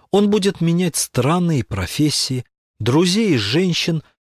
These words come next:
но счастья не найдет. Начальник полиции в Египте, продавец антиквариата в Париже,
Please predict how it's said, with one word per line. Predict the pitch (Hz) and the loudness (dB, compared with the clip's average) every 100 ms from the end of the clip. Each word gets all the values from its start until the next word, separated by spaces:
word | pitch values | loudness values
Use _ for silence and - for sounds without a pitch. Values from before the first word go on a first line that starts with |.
| _ | _
но | 143 175 | -2 -2
счастья | - 185 165 - 151 | 0 0 0 -2 -2
не | 143 135 | 0 0
найдет. | 131 123 95 85 - - _ _ _ _ _ _ _ _ | 0 -2 -4 -10 -12 -20 _ _ _ _ _ _ _ _
Начальник | 127 131 - 127 113 - | -2 0 2 0 -2 -4
полиции | 117 107 - - 95 | -4 -2 -4 -4 -4
в | |
Египте, | 95 90 90 98 151 - - 160 151 _ _ _ _ | -4 -6 -8 -6 -4 -4 -6 -6 -8 _ _ _ _
продавец | - 127 160 233 - | 0 2 2 2 0
антиквариата | 151 131 123 110 104 131 160 160 | -4 -4 -4 -2 0 0 -4 -8
в | - | -4
Париже, | 165 151 98 85 78 | -2 0 0 -4 -10